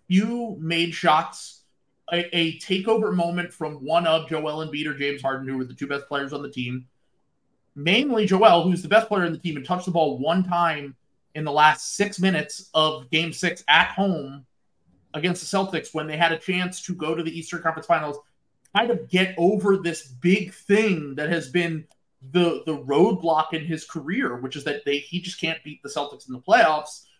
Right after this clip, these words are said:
And he had a chance to rewrite his legacy, his chance to rewrite everything that has happened to this part in his career, and he disappeared. And then he just didn't show up for Game seven. Once things got a little bit hard, he completely shut off after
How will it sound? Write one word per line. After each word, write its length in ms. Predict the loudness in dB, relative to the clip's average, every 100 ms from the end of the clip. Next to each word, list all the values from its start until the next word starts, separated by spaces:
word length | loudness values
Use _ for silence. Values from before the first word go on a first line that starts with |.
| _ _ _ _
And 120 | 2 2
he 200 | 4 6
had 180 | 4
a 80 | 2
chance 260 | -2 -4 -4
to 60 | -4
rewrite 520 | -2 2 2 2 -2
his 420 | -4 -4 -6 -2
legacy, 640 | 2 2 0 -2 -4 -4
his 160 | -6 -6
chance 320 | -4 -4 -6
to 100 | -10
rewrite 440 | -8 -8 -2 -2 0
everything 280 | -2 -2 -4
that 80 | -8
has 60 | 2
happened 260 | 2 2 -6
to 80 | -12
this 160 | -10 -4
part 240 | -2 -4
in 60 | -8
his 100 | -16
career, 500 | -8 0 2 2 -4 _ _ _ _ -2
and 100 | 0
he 120 | 2
disappeared. 580 | 0 -2 -2 -2 -2 -8 _ 2
And 180 | 4 6
then 480 | 4 2 -4 -8 -12 _
he 140 | -4
just 240 | 0 0 0
didn't 320 | 0 0 0
show 180 | 0 0
up 160 | -2
for 100 | -4
Game 220 | -4 -6 -2
seven. 540 | -2 0 -2 -4 -14 _ _ _
Once 360 | -4 -2 -2 -2
things 340 | -2 -2 0
got 240 | 6 6 6
a 40 | -4
little 400 | -4 0 0 2
bit 140 | 0
hard, 420 | 2 2 2 0 -6
he 120 | -14
completely 500 | -12 -8 -8 -8 -8
shut 260 | -2 -2
off 280 | 0 -4 -2
after 640 | 0 0 0 2 2 0